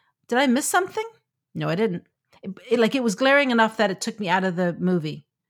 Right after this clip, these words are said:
for a while. And then I just kinda went with it. But I had to go back and check. <laughs> Uh, another glaring problem is, uh, when Tom arrives back home to his apartment and he speaks to the building manager about the painting that the manager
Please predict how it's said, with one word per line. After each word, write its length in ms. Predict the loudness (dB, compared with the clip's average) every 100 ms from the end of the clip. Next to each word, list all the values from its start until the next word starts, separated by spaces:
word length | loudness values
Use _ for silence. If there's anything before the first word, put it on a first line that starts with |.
| _
for 160 | -4 -2
a 80 |
while. 360 | 0 -2 -6 -10 _ -20 -4
And 120 | 0
then 100 | 2
I 80 | 2
just 180 | 0 -4
kinda 160 | -4 -2
went 200 | -2 -6
with 120 | -10
it. 160 | -14 _ _ _ _ -10
But 200 | -2 2
I 20 |
had 220 | 4 2
to 60 | 0
go 80 | -2
back 240 | -2 -2
and 100 | -4
check. 360 | -2 -4 -6 -4
<laughs> 40 | -4 -2 -2 0 0 0 0 0 0 -4 -10 -10 -14 _ -18 _ -20 -18 -18 -20 -4
Uh, 460 | 4 6 6 4 4 -2 -4
another 340 | 0 4 4 2
glaring 360 | 2 2 2
problem 580 | 0 2 4 2 0 -2 -2
is, 640 | 0 2 4 2 0 -6 -10 -2
uh, 120 | 2
when 220 | 2 2
Tom 500 | -2 -2 2 4 2 0
arrives 480 | 2 2 2 0 -2
back 260 | -2 -2
home 180 | -2 -2
to 100 | -2
his 100 | -6
apartment 520 | -8 -2 0 2 -2 -4
and 120 | -4
he 100 | -4
speaks 400 | -6 -2 -2 -4
to 160 | -6 -4
the 80 | 0
building 380 | 2 2 2
manager 360 | 0 0 0 -2
about 380 | 0 0 0 -2
the 80 | -6
painting 400 | -4 -4 -4 -6
that 140 | -6
the 40 |
manager 540 | -6 -4 -4 -6 -8